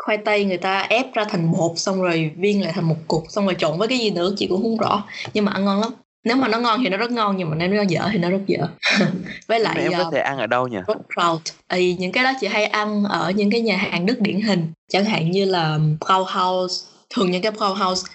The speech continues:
Speaker 1: Brauhaus là nhà nấu bia á,
Speaker 2: Dạ.
Speaker 1: thì thường những cái chỗ đó nấu đồ ăn ngon.
Speaker 2: À, cái này là một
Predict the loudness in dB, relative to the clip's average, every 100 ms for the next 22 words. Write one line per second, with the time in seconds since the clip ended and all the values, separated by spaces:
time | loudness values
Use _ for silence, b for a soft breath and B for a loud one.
0 | -10 -4 0 0 0 0 0 0 0 2
1 | 0 -2 _ _ -2 0 2 0 -2 -4
2 | -2 0 0 0 0 0 0 0 0 -2
3 | -10 _ -6 -2 0 0 0 0 0 0
4 | 0 -2 -2 0 0 -2